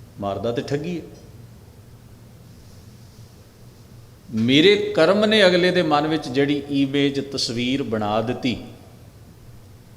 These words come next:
ਉਹ ਸਦਾ ਰਹਿਣੀ ਹੈ, ਉਹ ਅਸਲ ਤਸਵੀਰ ਹੈ। ਇਹ ਤਾਂ ਹੱਡ ਚੰਮ ਦੀ ਪੁਤਲੇ ਦੀ ਤਸਵੀਰ ਹੈ।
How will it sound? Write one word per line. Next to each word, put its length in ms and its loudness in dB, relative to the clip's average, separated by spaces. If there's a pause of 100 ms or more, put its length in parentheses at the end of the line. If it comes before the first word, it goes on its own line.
(1700)
ਉਹ 100 -2
ਸਦਾ 300 -2
ਰਹਿਣੀ 300 -4
ਹੈ, 140 -12 (420)
ਉਹ 180 4
ਅਸਲ 200 2
ਤਸਵੀਰ 480 -4
ਹੈ। 160 -14 (1120)
ਇਹ 80 -6
ਤਾਂ 180 -4
ਹੱਡ 560 -6
ਚੰਮ 360 -4
ਦੀ 280 -6 (320)
ਪੁਤਲੇ 340 -4
ਦੀ 120 -8
ਤਸਵੀਰ 500 -8
ਹੈ। 80 -12